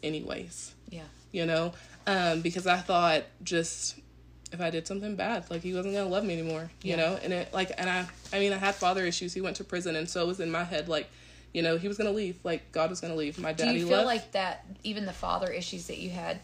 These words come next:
Speaker 2: gave you a misunderstanding of even men in general?
Speaker 1: Yeah,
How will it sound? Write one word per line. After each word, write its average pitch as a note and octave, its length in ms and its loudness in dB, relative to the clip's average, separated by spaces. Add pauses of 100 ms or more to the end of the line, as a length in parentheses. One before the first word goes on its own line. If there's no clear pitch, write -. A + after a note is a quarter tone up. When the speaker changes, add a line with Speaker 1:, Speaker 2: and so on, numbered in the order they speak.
(120)
Speaker 2:
gave F#3 220 2
you F3+ 240 -4
a F3+ 80 -2
misunderstanding E3+ 880 -4
of E3 420 -4
even E3 320 -6
men D#3 300 -6
in D#3 200 -10
general? F3 500 -4 (180)
Speaker 1:
Yeah, G#3 300 2